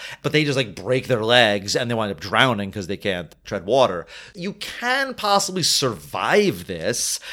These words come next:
It looks like he's paralyzed. He's just lying down on the ground. And, you know, I guess as, as long as your head doesn't split open, and,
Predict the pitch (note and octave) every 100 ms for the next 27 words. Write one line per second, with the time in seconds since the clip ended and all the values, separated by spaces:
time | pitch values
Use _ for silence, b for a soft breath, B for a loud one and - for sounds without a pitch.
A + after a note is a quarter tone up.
0 | B G#3+ F#3+ A#3 A#3 F#3+ C#3 C3 - F#2
1 | E2 F2+ E2+ D#2+ D#2+ F2 - A2+ G2+ F2
2 | - G#2+ - A2 G2+ G#2+ A2 G2+ G2+ F#2+
3 | G2 F2 F2+ F#2 B B - F3+ G#3+ G3
4 | F3+ - G3+ F#3+ F3+ G#3 B3 D3 - -
5 | D3 A#2+ A2 - - A#2+ B2 G#2+ A2+ C3
6 | A#2 A2